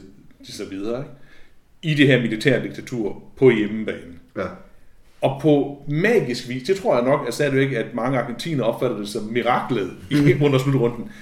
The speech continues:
Speaker 1: der vinder de seks nul.
Speaker 2: Ja.
Speaker 1: Øh,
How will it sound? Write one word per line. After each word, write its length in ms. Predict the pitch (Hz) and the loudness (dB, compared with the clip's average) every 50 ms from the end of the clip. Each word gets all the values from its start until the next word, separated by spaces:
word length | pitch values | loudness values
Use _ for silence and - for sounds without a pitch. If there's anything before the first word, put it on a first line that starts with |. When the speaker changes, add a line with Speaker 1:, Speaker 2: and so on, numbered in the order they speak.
| - - - - - - _ | -20 -20 -20 -20 -20 -2 _
Speaker 1:
der 120 | 247 240 208 | 2 4 4
vinder 260 | 254 262 240 180 131 | 6 4 4 4 2
de 180 | 123 110 - - - - - | 0 -4 -4 -6 -12 -16 -14
seks 280 | - - 277 294 - - | -2 0 0 0 2 2
nul. 180 | 120 110 120 131 - - - - - - - | 2 2 2 0 -4 -10 -16 -20 -20 -8 -2
Speaker 2:
Ja. 100 | 147 165 165 160 - - - - - - - - - - - | 0 0 0 0 -6 -14 -18 -18 -16 -16 -16 -14 -16 -2 2
Speaker 1:
Øh, 720 | 147 139 135 127 120 113 110 107 104 101 101 101 101 | 6 6 8 8 8 8 8 6 4 0 -2 -4 -6